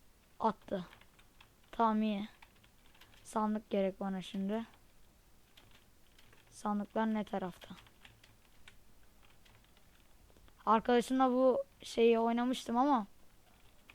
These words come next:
acaba bu serverda tek bu şey mi var ki? Eee, harita var mı? Harita mı var ki?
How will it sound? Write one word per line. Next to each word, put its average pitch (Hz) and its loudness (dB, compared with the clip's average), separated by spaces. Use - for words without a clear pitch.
acaba 311 6
bu 277 2
serverda 311 6
tek - 0
bu 294 2
şey 294 4
mi 247 4
var 202 2
ki? 180 -4
Eee, 202 2
harita 220 4
var 226 6
mı? 190 -4
Harita 226 4
mı 190 -2
var 180 -4
ki? 175 -10